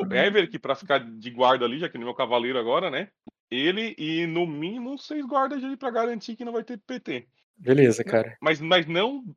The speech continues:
Speaker 1: a porta, né? O Everick vai tá, vai tá o Eric ali fora, mais um, e os
Speaker 2: Sim,
Speaker 1: outros
Speaker 2: sim.
Speaker 1: andando por ali.
Speaker 2: E mandar eles buscarem lá teu, teu vassalo, né? O
Speaker 1: Primeiro,
Speaker 2: Lorde
Speaker 1: primeiro
Speaker 2: Ishord.
Speaker 1: o, o Adra-,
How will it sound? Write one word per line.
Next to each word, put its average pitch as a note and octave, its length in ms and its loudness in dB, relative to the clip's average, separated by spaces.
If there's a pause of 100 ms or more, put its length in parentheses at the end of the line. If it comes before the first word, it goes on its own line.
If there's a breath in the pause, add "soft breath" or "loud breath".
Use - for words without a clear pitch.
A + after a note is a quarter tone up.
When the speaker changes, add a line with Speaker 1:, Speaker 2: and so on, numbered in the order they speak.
Speaker 1:
a F3+ 120 6
porta, D3+ 360 2
né? B2+ 100 -4
O A#2+ 100 2
Everick C#3 240 0
vai C3 120 -2
tá, C3 180 2
vai A#2+ 140 0
tá B2+ 120 -2
o A#2 120 0
Eric B2 240 -2
ali B2 160 -6
fora, G#3 400 0
mais B2+ 340 -6
um, A#3 400 -4
e G#3+ 120 -10
os A3+ 60 -2
Speaker 2:
Sim, E3+ 60 8
Speaker 1:
outros D#3+ 120 8
Speaker 2:
sim. A#2+ 320 4
Speaker 1:
andando E3 260 -8
por E3 120 -14
ali. A#2+ 80 -14 (300)
Speaker 2:
E C#3+ 80 10
mandar C#3+ 320 12
eles C#3 140 8
buscarem C3+ 440 6
lá C3 100 6
teu, B2+ 560 4
teu B2+ 80 6
vassalo, A2 440 6 (420)
né? A#2 160 8
O A2+ 40 8
Speaker 1:
Primeiro, - 20 8 (240)
Speaker 2:
Lorde G#2+ 160 0 (100)
Speaker 1:
primeiro A2 360 6
Speaker 2:
Ishord. G#2 420 4
Speaker 1:
o, D3+ 300 -4 (140)
o C3+ 160 -6
Adra-, B2+ 300 -2